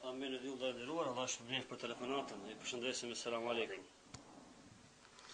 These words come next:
Dhe vazhdojmë, të nderuar dëgjues, me tutje me telefonatën e radhës. Selam aleikum, përshëndetje.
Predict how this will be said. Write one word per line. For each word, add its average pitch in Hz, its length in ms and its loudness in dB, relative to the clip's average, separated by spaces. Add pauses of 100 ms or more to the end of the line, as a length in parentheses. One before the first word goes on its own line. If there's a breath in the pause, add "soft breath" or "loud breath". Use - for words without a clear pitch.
(640 loud breath)
Dhe 139 240 8
vazhdojmë, 120 480 6
të 120 80 6
nderuar 120 400 8
dëgjues, 135 480 6
me 120 80 4
tutje 143 320 4
me 135 160 6
telefonatën 120 560 4
e 110 80 2
radhës. 135 400 10
Selam 117 240 12
aleikum, 127 320 12
përshëndetje. 127 560 10